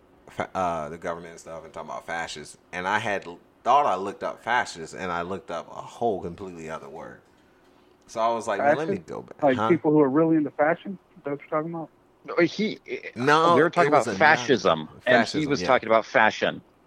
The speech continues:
Speaker 1: Yeah. <laughs>
Speaker 2: Ah, okay.
Speaker 3: <laughs> Kind of different.
Speaker 1: I didn't know. I fucked up the spelling. I fucked up the
Speaker 2: I will
Speaker 1: spelling.
Speaker 2: say,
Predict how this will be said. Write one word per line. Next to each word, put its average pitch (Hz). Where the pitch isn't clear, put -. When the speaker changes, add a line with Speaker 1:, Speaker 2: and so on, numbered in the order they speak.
Speaker 1:
Yeah. 123
<laughs> -
Speaker 2:
Ah, 135
okay. 165
Speaker 3:
<laughs> 571
Kind 254
of 196
different. 208
Speaker 1:
I 226
didn't 254
know. 233
I 185
fucked 226
up 226
the 180
spelling. 175
I 127
fucked 170
up 160
the 175
Speaker 2:
I -
will 175
Speaker 1:
spelling. 135
Speaker 2:
say, 196